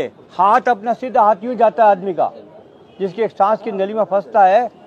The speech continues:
हाथ, या छोटा बच्चा कोई यूँ जाता है, मतलब उसकी सांस की नली में कुछ फंस गया है, आपको तुरंत उसका इलाज करना है। इलाज इसको आपको राहत देनी है, इलाज नहीं, राहत देनी है। हाथ आगे किया,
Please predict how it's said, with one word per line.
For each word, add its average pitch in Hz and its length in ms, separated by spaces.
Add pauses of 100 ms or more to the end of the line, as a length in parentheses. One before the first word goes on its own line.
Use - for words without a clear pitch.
(140)
हाथ, 208 360
या 214 80
छोटा 180 360
बच्चा 214 300
कोई 220 240
यूँ 196 240
जाता 135 280
है, 82 100 (360)
मतलब 208 380
उसकी 233 220
सांस 202 320
की 202 160
नली 185 240
में 196 120
कुछ 180 140
फंस 170 240
गया 170 200
है, 135 160 (300)
आपको 220 300
तुरंत 311 380
उसका 226 300 (140)
इलाज 196 280
करना 120 220
है। 82 80 (320)
इलाज 202 300 (460)
इसको 220 200
आपको 202 340
राहत 214 260
देनी 156 280
है, 92 120 (100)
इलाज 180 240
नहीं, 160 140
राहत 151 200
देनी 101 240
है। 80 80 (520)
हाथ 180 260
आगे 180 240
किया, 175 360